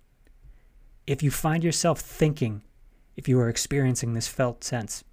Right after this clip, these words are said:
you aren't. Once the logical mind gets involved, it shuts the process down.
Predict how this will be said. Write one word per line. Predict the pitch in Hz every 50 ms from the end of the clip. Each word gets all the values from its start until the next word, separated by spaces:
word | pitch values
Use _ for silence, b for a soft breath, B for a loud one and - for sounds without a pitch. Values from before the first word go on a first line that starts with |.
| _ _ _ - _ - _ _ _ _ - - - _ _ _ _ -
you | 120 117 120
aren't. | 113 110 - - - - - - - - _ _ _ _ _ _ - - _ _ _ - - - _ _ _ _ _ -
Once | 135 143 143 -
the | - 165
logical | 147 156 156 160 156 160 - 165 147
mind | 135 139 139 143 147 139 113
gets | - 131 127 - -
involved, | 139 123 113 120 120 120 123 127 127 - -
it | 143 -
shuts | - - - - 151 151 - -
the | - 147
process | - - - 127 127 123 - - 131 123 -
down. | - - - 123 127 127 120 117 117